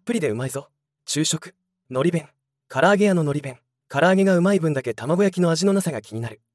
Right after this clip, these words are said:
形的に真空パックの市販品なんだろうな。夕食、牛すき鍋。すき家も牛すきが始まったので早速、食べ飽きるので肉ダブルは回避。だが、しめじと油揚げと豚バラを少しだけ追加。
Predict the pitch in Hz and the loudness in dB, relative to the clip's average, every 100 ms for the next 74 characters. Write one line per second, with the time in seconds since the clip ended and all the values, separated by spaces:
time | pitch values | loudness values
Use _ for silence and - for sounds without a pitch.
0 | _ - 196 202 220 202 202 - 202 226 | _ -4 -2 0 0 2 2 4 2 2
1 | 220 220 170 123 - 160 165 180 190 156 | -2 -4 -4 -4 -4 -4 0 0 0 0
2 | 113 95 - _ _ _ 117 143 - 156 | -4 -8 -14 _ _ _ -6 -4 -2 -6
3 | - _ _ _ - 123 202 - 190 175 | -14 _ _ _ -8 2 2 2 -2 -2
4 | 156 _ _ _ _ - - 214 190 123 | -4 _ _ _ _ -12 -4 2 2 2
5 | 123 165 - 190 175 165 190 185 185 131 | 0 -2 0 0 0 0 -2 0 -2 -2
6 | - 98 - - - _ _ - 147 202 | -8 -12 -14 -14 -20 _ _ -2 2 2
7 | 208 190 143 101 107 135 208 196 156 101 | 2 0 0 -4 -6 -2 0 0 0 -4
8 | - 135 - - _ - 139 165 147 - | -8 -10 -12 -20 _ -4 0 0 -2 -4
9 | 151 180 180 170 156 190 180 151 107 110 | 0 0 0 0 0 0 0 -2 -6 -4
10 | 139 151 143 - 185 - 208 190 - 123 | -4 -2 -2 -4 -4 -2 -2 -4 -8 -12
11 | 127 | -18